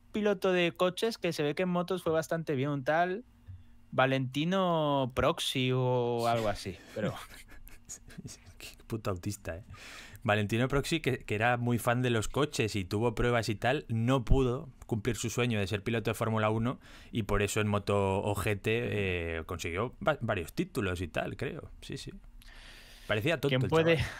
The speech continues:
Speaker 1: <laughs> quien puede, puede, quien no, a Moto G T.
Speaker 2: Pues
Speaker 1: Ya
Speaker 2: ya
Speaker 1: está.
Speaker 2: está, rebautizamos.
Speaker 1: Eh,
Speaker 2: Venga, nos metemos en la mierda ya y nos lo quitamos de encima.
Speaker 1: Igual nos metemos en la mierda, tampoco es la mejor expresión que has
Speaker 2: Eso, eso ya
Speaker 1: elegido.
Speaker 2: lo has dicho tú, o sea, yo, yo no he hecho ningún comentario de, del estilo.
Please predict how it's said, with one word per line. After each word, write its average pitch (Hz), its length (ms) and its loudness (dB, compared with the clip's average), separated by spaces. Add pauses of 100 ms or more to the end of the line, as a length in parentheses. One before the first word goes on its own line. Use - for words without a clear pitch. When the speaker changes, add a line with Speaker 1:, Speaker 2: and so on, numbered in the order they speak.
Speaker 1:
<laughs> - 180 -16
quien 143 240 0
puede, 160 280 6
puede, 165 380 4
quien 131 220 2
no, 170 280 2 (280)
a 107 120 -2
Moto 127 260 2
G - 160 -4
T. - 200 -12 (880)
Speaker 2:
Pues 104 140 -2
Speaker 1:
Ya 110 60 4
Speaker 2:
ya 107 40 2
Speaker 1:
está. 87 200 -4
Speaker 2:
está, - 240 -8
rebautizamos. 110 600 2
Speaker 1:
Eh, 160 640 4
Speaker 2:
Venga, 131 240 4
nos 113 160 4
metemos 143 360 2
en 131 100 2
la 113 80 4
mierda 117 400 2
ya 113 240 4
y 120 60 2
nos 107 120 0
lo 104 140 2
quitamos 101 320 0
de 101 60 0
encima. 120 600 -2
Speaker 1:
Igual 214 300 6
nos 247 160 4
metemos 202 460 2
en 226 100 4
la 196 140 4
mierda, 240 340 4
tampoco 185 480 4
es 156 80 2
la 160 80 4
mejor 165 380 4
expresión 240 800 2
que 208 100 4
has 214 160 4
Speaker 2:
Eso, 139 60 0
eso 135 300 2
ya - 0 -
Speaker 1:
elegido. 127 200 4
Speaker 2:
lo 120 120 2
has 101 120 0
dicho 98 300 -2
tú, 165 300 2
o 160 40 -2
sea, 107 240 0
yo, 107 280 2
yo 107 180 0
no 107 100 0
he 104 40 0
hecho 101 200 -2
ningún 98 300 0
comentario 107 580 0
de, 98 420 0
del 101 140 -2
estilo. 165 560 0